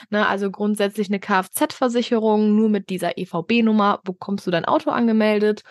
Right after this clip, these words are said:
Nur die Haftpflicht ist natürlich Pflicht. Aber jetzt zum Beispiel die Teilkasko und die Vollkaskoversicherung, die man noch optional dazu buchen kann, ist natürlich keine Pflicht. Aber für mich lohnt sich immer eine Teilkasko,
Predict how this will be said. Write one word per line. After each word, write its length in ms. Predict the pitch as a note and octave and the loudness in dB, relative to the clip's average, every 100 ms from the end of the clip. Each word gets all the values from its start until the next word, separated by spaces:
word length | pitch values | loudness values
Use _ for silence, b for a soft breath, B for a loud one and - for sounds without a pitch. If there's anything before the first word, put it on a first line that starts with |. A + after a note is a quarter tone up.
| B B B - | B B B -4
Nur 280 | G3+ A3+ B3 | 2 4 4
die 160 | A3 | 0
Haftpflicht 600 | E3+ G3 G#3 - G#3+ G3+ | -2 -2 -2 -4 -2 -2
ist 120 | - F3 | -4 -8
natürlich 420 | F3 - G3+ - | -8 -8 -10 -12
Pflicht. 380 | - - - - _ _ - B B B B | -12 -14 -16 -20 _ _ -20 B B B B
Aber 400 | - G3+ G3+ G3 | 2 2 4 4
jetzt 220 | F#3 F3+ | 2 0
zum 80 | - | -2
Beispiel 260 | F3+ F3+ E3+ | -2 -2 -6
die 100 | E3+ | -6
Teilkasko 920 | - G#3 A3 G#3 G#3 - G3 G3 F#3+ - _ _ _ _ _ _ - | 0 0 0 -4 -4 -4 -2 -2 -4 -8 _ _ _ _ _ _ -2
und 200 | G#3 G3+ | 0 0
die 100 | F3+ | -2
Vollkaskoversicherung, 1300 | - G3+ G3 F#3 - F3+ - F3+ F3+ F#3 F3+ F3+ F3+ | 0 0 0 -6 -2 -4 -2 0 0 0 0 2 0
die 100 | F3 | 2
man 160 | F#3 E3+ | 0 0
noch 160 | E3+ | -2
optional 460 | F3+ - - F3+ E3+ | -6 -6 -4 0 0
dazu 260 | E3 - F3 | -2 -4 -4
buchen 260 | E3+ F3+ | -4 -4
kann, 160 | F3 E3+ | -6 -6
ist 120 | F3+ | -4
natürlich 340 | E3+ E3+ F3 | -4 -2 -6
keine 260 | - G#3 G#3+ | 0 2 2
Pflicht. 360 | - G3 F#3+ - B B B - | 2 0 -2 -6 B B B -2
Aber 560 | F3+ F3+ F3 E3+ - _ _ _ | 2 2 4 2 0 _ _ _
für 140 | G#3+ | 0
mich 380 | G3+ G#3+ G#3+ - | 2 2 0 -6
lohnt 320 | G3+ G3+ G#3 | -4 -2 -2
sich 200 | F#3+ F#3 - | -4 -6 -2
immer 420 | A#3+ A#3 A3+ G#3+ _ | 2 4 2 -2 _
eine 480 | F3 F#3+ G3+ F#3 F#3+ _ - | -2 0 2 0 -4 _ -6
Teilkasko, 800 | - G3+ - G3+ G3+ - G3+ | 0 0 2 -2 -2 2 2